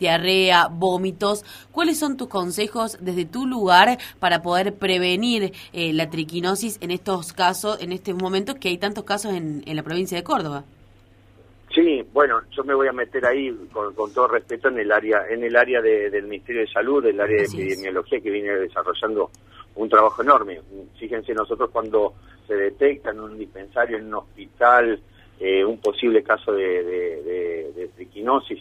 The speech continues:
Speaker 2: y, bueno, automáticamente hay todo un sistema de alarmas que, que impactan en el Ministerio de Salud y es el Ministerio de Salud,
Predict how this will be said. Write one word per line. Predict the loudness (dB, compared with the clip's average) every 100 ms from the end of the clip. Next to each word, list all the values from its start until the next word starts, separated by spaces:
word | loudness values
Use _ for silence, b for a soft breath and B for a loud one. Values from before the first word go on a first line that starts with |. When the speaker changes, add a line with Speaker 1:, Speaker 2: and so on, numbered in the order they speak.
| -10
Speaker 2:
y, | -6 -4 -2
bueno, | -2 0 0
automáticamente | 0 0 -2 -2 -4 -4 0
hay | 0
todo | 2 0
un |
sistema | -2 -14 -4 -2 0 4
de | 4
alarmas | 6 4 2 -4
que, | -10 -14 b b b -6 -6 -4
que | -6
impactan | -2 -2 -2 -4
en | -4
el | -4
Ministerio | -6 -2 0 2
de |
Salud | 2 2 2
y | 2
es | 0 -4
el | -6
Ministerio | -6 -10 -6 -4 -2
de |
Salud, | -4 -2 -2